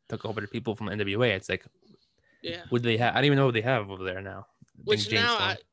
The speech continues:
Speaker 2: I don't even know. Yeah, James
Speaker 1: Yeah.
Speaker 2: Storm is over there. I
Speaker 1: Yeah.
Speaker 2: need James Storm just to show up on A E W. Like,
Speaker 1: Yeah, yeah. He's, he's
Speaker 2: they
Speaker 1: been
Speaker 2: just, yeah, they need to make a partnership that they could just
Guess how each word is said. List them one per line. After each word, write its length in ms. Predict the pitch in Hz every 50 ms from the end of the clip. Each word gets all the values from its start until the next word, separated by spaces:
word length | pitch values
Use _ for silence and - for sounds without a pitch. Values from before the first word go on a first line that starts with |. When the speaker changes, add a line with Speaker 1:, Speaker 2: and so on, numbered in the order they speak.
| _ _ -
Speaker 2:
I 80 | -
don't 140 | 208 220 214
even 260 | 190 160 156 143 147
know. 280 | 156 165 160 151 143 -
Yeah, 220 | - 170 165 151 143
James 280 | 139 - 151 156 151 -
Speaker 1:
Yeah. 60 | 98
Speaker 2:
Storm 180 | 170 160 156 151
is 100 | 143 143
over 160 | 147 143 139
there. 140 | 143 139 139 -
I 40 | 107
Speaker 1:
Yeah. 140 | 107 101 98
Speaker 2:
need 80 | 95
James 240 | - 165 165 156 151
Storm 220 | - 170 160 151 151
just 160 | 156 147 -
to 60 | 143
show 260 | - - - 151 143 139
up 140 | 139 -
on 120 | 143 139 139
A 40 | 139
E 140 | 139 139
W. 440 | 139 139 147 147 156 160 160 160 160 - -
Like, 200 | - 156 151 147
Speaker 1:
Yeah, 240 | 123 117 107 104 101
yeah. 360 | 104 104 101 95 95 95 98 - _
He's, 220 | _ 113 110 113 -
he's 140 | - - 247
Speaker 2:
they 60 | 294
Speaker 1:
been 160 | 339 - 180
Speaker 2:
just, 140 | 330 339 330
yeah, 160 | 339 320 302 - - - _ _ _ _
they 120 | - 262 311
need 180 | 311 339 330
to 60 | 330 294
make 260 | 269 254 247 247 240
a 140 | 208 175 156 - _
partnership 540 | 220 226 220 214 196 - - 214 202 -
that 180 | - 165 156 -
they 140 | 185 180 180
could 180 | 185 - 190 170
just 440 | 165 160 156 151 - - - -